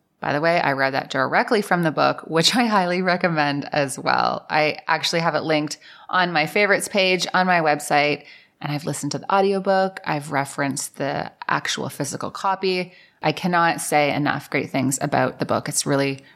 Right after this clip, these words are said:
really changed my life. Now, the mother-daughter relationship can be a complicated one, and I know that's definitely the case for me.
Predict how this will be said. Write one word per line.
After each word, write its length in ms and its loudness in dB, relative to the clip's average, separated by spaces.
really 340 -2
changed 540 0
my 100 -2
life. 400 -4
Now, 240 0
the 80 2
mother-daughter 840 2
relationship 600 -2
can 120 -2
be 120 2
a 60 0
complicated 580 -2
one, 340 -2
and 120 2
I 120 2
know 240 2
that's 260 -2
definitely 360 0
the 100 -4
case 320 -4
for 160 -2
me. 420 0